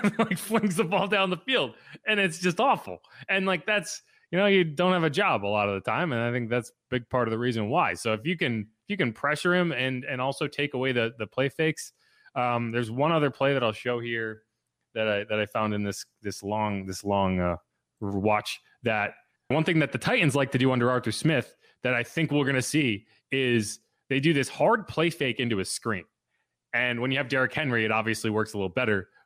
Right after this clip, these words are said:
but it's this really weird, like, play fake where then he flips around and just throws this long screen over to Derrick Henry. And a, a, a man-to-man team like the Saints could get beat here.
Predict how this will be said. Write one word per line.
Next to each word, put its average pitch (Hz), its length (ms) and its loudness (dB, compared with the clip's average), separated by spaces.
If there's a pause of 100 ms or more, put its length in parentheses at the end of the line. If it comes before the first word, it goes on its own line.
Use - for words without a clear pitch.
(120)
but 117 300 0 (580)
it's 147 180 -4
this 147 180 0
really 208 260 4
weird, 175 320 2
like, 123 320 -2 (120)
play 165 220 -2
fake 202 500 -4
where 135 200 -4
then 151 100 0
he 135 80 0
flips 214 380 -4
around 160 400 0
and 127 140 -2
just 135 200 -4
throws 151 180 -2
this 123 180 -6
long 139 680 0
screen 147 340 -2
over 123 140 2
to 117 60 -2
Derrick 117 260 0
Henry. 107 380 -2 (560)
And 120 640 0 (300)
a, 143 140 2 (160)
a, 135 120 0 (180)
a 139 60 2
man-to-man 202 600 2
team 202 160 2
like 175 180 2
the - 60 -6
Saints 156 520 -2 (400)
could 185 200 0
get 160 220 -2
beat 165 180 0
here. 95 300 -8